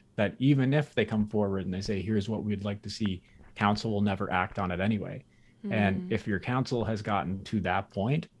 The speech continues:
Speaker 1: the only thing you can do really is vote and change your representation if you feel like your representation isn't what you want.
Speaker 2: Mm-hmm.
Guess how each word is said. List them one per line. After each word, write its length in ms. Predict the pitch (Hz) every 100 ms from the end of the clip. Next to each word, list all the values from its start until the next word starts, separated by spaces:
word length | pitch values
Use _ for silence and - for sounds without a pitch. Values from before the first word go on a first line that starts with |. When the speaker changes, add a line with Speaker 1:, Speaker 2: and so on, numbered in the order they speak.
| _ _ _ _ - -
Speaker 1:
the 180 | 123 113
only 260 | 127 117
thing 280 | 104 123 117
you 80 | 107
can 180 | 110 98
do 240 | 107 113
really 500 | 98 104 104 98 95 -
is 160 | 101 92
vote 360 | 90 101 104 - _ _
and 480 | - 98 95 95 - - - - - -
change 580 | - 110 107 104 - - _ - - _ - -
your 180 | 107
representation 840 | 101 101 104 104 104 98 107 107 98
if 140 | 90
you 80 | 101
feel 220 | - 98
like 180 | 95 92
your 80 | 104
representation 840 | 95 95 95 95 90 95 - 101 90
isn't 320 | 101 98 101
what 220 | 87 98
you 80 | 101 92
want. 220 | 107 - _ - _ _ _ -
Speaker 2:
Mm-hmm. 440 | 220 214 208 202